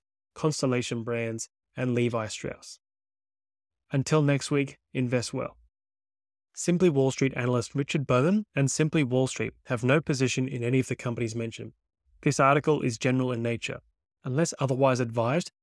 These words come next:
Simply Wall Street employees providing commentary do not own a position in any company mentioned in the article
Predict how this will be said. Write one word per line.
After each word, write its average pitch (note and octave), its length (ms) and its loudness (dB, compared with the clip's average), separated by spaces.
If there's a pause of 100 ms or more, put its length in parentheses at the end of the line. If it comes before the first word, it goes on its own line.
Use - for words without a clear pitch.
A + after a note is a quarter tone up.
Simply D#3 380 2
Wall B2+ 180 -2
Street - 240 -2
employees B2 520 -8
providing A#2+ 420 -2
commentary D3+ 500 0
do B2 140 -2
not B2+ 300 -2
own B2+ 160 2
a A#2 40 0
position B2+ 440 -2
in A#2+ 120 -8
any A#2+ 200 0
company A#2+ 400 -6
mentioned A#2 420 -2
in B2 140 -4
the A#2 160 -4
article B2+ 460 -4